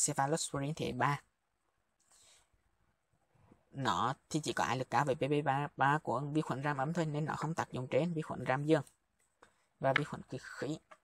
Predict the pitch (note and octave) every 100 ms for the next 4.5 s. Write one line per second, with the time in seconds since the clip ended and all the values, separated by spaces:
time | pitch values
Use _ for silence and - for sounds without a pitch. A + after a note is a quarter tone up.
0 | _ - F#3+ - _ D#3+ D#3+ - F2 C3
1 | - _ _ C#3+ - D3 C#3 D3+ - _
2 | _ _ C3 D#3 C3+ C3 B2+ C#3 D#3 D3
3 | C#3 C#3+ C3+ - _ _ - _ _ B2+
4 | - B2 B2+ B2+